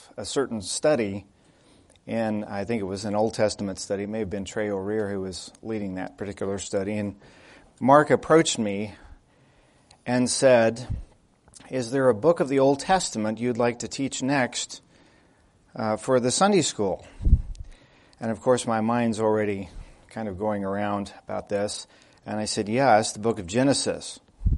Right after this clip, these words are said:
Not sure what his response was going to be, but it was kind of a curious response. He said, "So, do you think the first eleven chapters or so?" And so at this point,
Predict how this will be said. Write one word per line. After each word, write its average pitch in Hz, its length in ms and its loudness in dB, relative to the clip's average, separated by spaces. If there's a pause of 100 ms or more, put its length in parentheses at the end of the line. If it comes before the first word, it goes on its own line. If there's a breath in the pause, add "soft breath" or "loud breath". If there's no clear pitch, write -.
(1800 soft breath)
Not 147 380 2
sure 190 180 4
what 160 180 6
his 123 160 0
response 143 520 -2
was 101 140 -2
going 101 240 -2
to 92 60 -6
be, 98 280 -4
but 104 180 -2
it 110 80 0
was 107 140 -6
kind 143 240 -4
of 101 80 -4
a 104 80 -4
curious 123 480 0
response. 110 480 -6
He 117 80 -6
said, 101 420 -6 (640 soft breath)
"So, 139 760 2 (540 loud breath)
do 127 80 -4
you 127 80 2
think 156 200 0
the 147 80 2
first 170 300 2
eleven 143 360 6
chapters 156 680 -2
or 156 100 0
so?" 165 480 4 (1300 soft breath)
And 143 100 0
so 196 140 6
at 190 80 6
this 240 180 12
point, 156 380 4